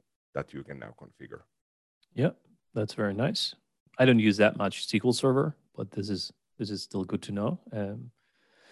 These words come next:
Speaker 2: so I think, I think the next thing, I only have two more things really, um, with a, how would you say, lack of updates, uh, that are interesting in, in, in the, in the last few weeks. There are two things that stick out to me.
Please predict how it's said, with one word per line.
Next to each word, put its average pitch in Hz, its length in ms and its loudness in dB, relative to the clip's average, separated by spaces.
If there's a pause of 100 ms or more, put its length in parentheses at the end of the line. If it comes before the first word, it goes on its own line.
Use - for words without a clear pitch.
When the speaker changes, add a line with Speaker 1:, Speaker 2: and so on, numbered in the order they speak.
(180)
Speaker 2:
so - 140 4
I 123 40 8
think, - 180 4
I 156 40 4
think 196 180 4
the 156 80 6
next 139 300 4
thing, 123 260 6
I 139 80 8
only 185 200 8
have 120 180 6
two - 120 4
more 113 200 6
things 98 360 2
really, 101 360 2 (220)
um, 104 340 2 (240)
with 113 280 4
a, 107 160 8 (460)
how 107 80 4
would 101 140 4
you 98 80 4
say, 101 160 6
lack 98 340 4
of 101 100 4
updates, 98 640 2 (160)
uh, 101 140 2
that 98 160 6
are 98 160 6
interesting 101 460 0
in, 117 180 -4
in, 95 240 -6 (340)
in 104 80 -2
the, 101 260 2
in 101 60 -4
the 98 100 0
last 98 280 4
few 98 180 2
weeks. 107 420 0 (380)
There 113 160 8
are 160 220 8
two 151 260 4
things 120 300 2
that 110 160 0
stick - 280 -2
out 107 180 2
to 87 100 -6
me. - 240 -6